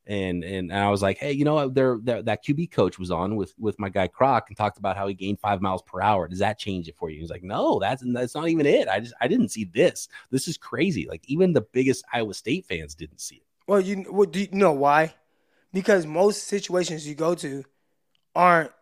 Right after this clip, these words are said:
Speaker 2: George Kittle, uh, Christian McCaffrey, Deebo Samuel, Brandon Ayuk, Trent Williams at left tackle. Like, most teams you go to, number one defense in the N F L, is just not that. Like, that's typically not your
Speaker 1: Mm-hmm.
Speaker 2: situation that you go into with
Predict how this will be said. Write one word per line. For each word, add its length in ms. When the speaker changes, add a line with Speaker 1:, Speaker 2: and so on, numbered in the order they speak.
Speaker 2:
George 280
Kittle, 380
uh, 520
Christian 320
McCaffrey, 580
Deebo 320
Samuel, 500
Brandon 280
Ayuk, 340
Trent 220
Williams 240
at 80
left 160
tackle. 240
Like, 180
most 300
teams 300
you 60
go 120
to, 220
number 260
one 140
defense 340
in 60
the 60
N 80
F 120
L, 220
is 180
just 300
not 380
that. 380
Like, 140
that's 180
typically 460
not 240
your 100
Speaker 1:
Mm-hmm. 160
Speaker 2:
situation 540
that 220
you 60
go 220
into 240
with 260